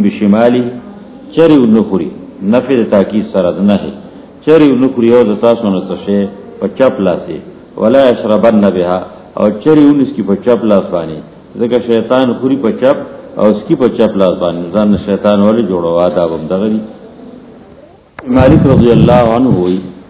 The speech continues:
رسول علیہ السلام به خوراک خوړ په دریو ګوتو باندې، ویلعق یده، او ساتو به لاس خپل مخکې د هغې نه چې په تشي راکاږي. رواه مسلم. آداب هم دا دي، په دریو ګوتو خوره. خوراک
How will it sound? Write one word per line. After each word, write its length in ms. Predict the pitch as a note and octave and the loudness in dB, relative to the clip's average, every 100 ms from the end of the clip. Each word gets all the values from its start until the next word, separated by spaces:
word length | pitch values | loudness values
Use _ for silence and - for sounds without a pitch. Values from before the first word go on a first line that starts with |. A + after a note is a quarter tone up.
| - A2 | -4 0
رسول 260 | - D3 C3 | 2 4 4
علیہ 140 | A2+ G2+ | 2 0
السلام 380 | A2 A2+ A#2+ | 0 2 2
به 80 | G#2 F#2+ | 2 0
خوراک 340 | G2+ A2 B2 - | 2 2 2 -2
خوړ 200 | F2+ F#2 F#2 - - - - | -4 -2 -2 -6 -18 -12 -4
په 60 | G#2+ | 0
دریو 180 | C3 B2+ F#2+ | 4 4 2
ګوتو 180 | F#2+ E2+ | 0 -2
باندې، 240 | D#2+ D#2 D#2 - - - - - - - - G2 | -6 -6 -8 -14 -20 -20 -20 -20 -20 -20 -8 0
ویلعق 680 | G#2 G#2+ C3 D3+ C#3+ C#3+ A2+ A2 | 2 4 6 4 4 2 2 4
یده، 260 | B2+ C3 B2+ C3+ B2+ - | 4 4 2 0 -2 -2
او 60 | G2+ G2+ | -2 0
ساتو 320 | G#2+ G2+ C3+ B2+ | 0 0 0 2
به 80 | A#2 F2+ G2 | 2 4 2
لاس 160 | F#2+ - | 0 -2
خپل 180 | F2 E2+ D2+ - - - - A#2 | -6 -6 -8 -14 -20 -10 0 2
مخکې 260 | D#3 - A#2+ | 0 0 2
د 20 | A2 | 4
هغې 160 | G#2 A#2 | 4 2
نه 60 | C3 | 0
چې 60 | - - | -2 -8
په 60 | F#2+ | -6
تشي 260 | G2+ - G#2 F#2+ | -6 -2 0 0
راکاږي. 420 | F2 E2+ D#2 D2+ E2+ | 0 -4 -8 -6 0
رواه 280 | G2+ G2+ F#2+ F2+ | 2 4 0 -4
مسلم. 300 | - D#2+ D#2 F2+ | -8 -12 -6 -2
آداب 260 | F#2 A2+ A#2 | 2 2 4
هم 120 | A#2+ | 2
دا 140 | A2+ A2 | 4 2
دي، 100 | G2+ F#2+ - - - - - | 2 -4 -10 -20 -20 -18 -4
په 80 | A2 | -2
دریو 260 | G#2+ D3 B2+ | 2 4 4
ګوتو 200 | G#2+ G#2+ F#2+ | 2 0 -2
خوره. 240 | F#2+ F2 C#2+ - - - - - - - - - | -2 -4 -4 -12 -18 -20 -20 -20 -20 -20 -18 -4
خوراک 340 | G2+ A2+ A#2+ | 0 2 2